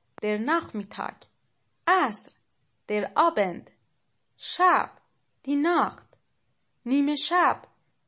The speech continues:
میترناخت. امشب، هویت آبند. دیشب، گسترن آبند.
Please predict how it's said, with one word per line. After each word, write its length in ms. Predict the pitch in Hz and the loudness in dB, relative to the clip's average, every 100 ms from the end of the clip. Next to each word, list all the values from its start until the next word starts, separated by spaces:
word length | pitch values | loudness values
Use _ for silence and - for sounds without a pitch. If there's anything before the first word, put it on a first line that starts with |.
| _ | _
میترناخت. 920 | 320 370 226 202 190 170 - - _ _ _ _ _ _ _ | -4 -4 -2 -4 -4 -6 -8 -12 _ _ _ _ _ _ _
امشب، 680 | 233 233 226 - 311 220 - - _ - _ | -8 -6 -6 0 2 2 -2 -18 _ -20 _
هویت 260 | 214 214 214 | -6 -6 -6
آبند. 680 | 254 294 302 202 190 214 _ _ _ _ _ _ _ - | -2 0 0 -2 -6 -12 _ _ _ _ _ _ _ -6
دیشب، 720 | 294 285 349 330 226 - _ _ _ _ | -4 -2 2 4 2 -2 _ _ _ _
گسترن 640 | 311 359 - - 196 180 - | -4 -4 -4 -2 -2 -2 -4
آبند. 520 | 196 185 175 - | -4 -4 -8 -12